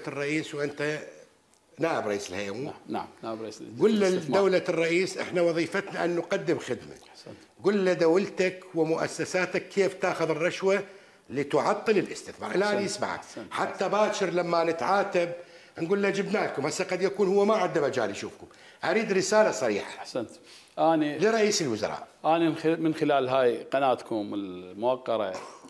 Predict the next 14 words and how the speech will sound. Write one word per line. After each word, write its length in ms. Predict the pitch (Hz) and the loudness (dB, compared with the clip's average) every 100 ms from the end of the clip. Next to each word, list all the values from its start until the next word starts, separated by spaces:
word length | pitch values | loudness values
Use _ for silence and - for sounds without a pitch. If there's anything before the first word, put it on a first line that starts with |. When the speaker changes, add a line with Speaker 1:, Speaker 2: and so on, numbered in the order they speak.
| - 110 | -16 -10
Speaker 2:
آه، 600 | 104 104 104 - - 107 | -8 -8 -8 -10 -10 -10
أتكلم 540 | - 151 147 123 120 | -2 -2 0 -2 -2
مع 420 | 123 113 110 104 - _ _ _ 104 | -2 0 -4 -6 -12 _ _ _ -12
السيد 400 | - 143 135 120 | -2 2 2 0
دولة 240 | 127 123 127 | 0 0 -2
رئيس 240 | 117 - | -4 -4
الوزراء 520 | 113 113 117 135 135 | -6 -2 0 2 0
الأخ 300 | 123 131 - - | 0 -4 -4 -4
أبو 140 | 117 | -4
مصطفى، 420 | 120 123 131 - 98 | -4 -4 -4 -4 -6
أريد 300 | 95 104 110 | -8 -4 -4
أكلمه 420 | 107 123 123 110 | -2 -2 -2 -2
بهذا 260 | 107 113 | 0 0
الموضوع. 380 | 110 98 92 92 | 0 -4 -10 -14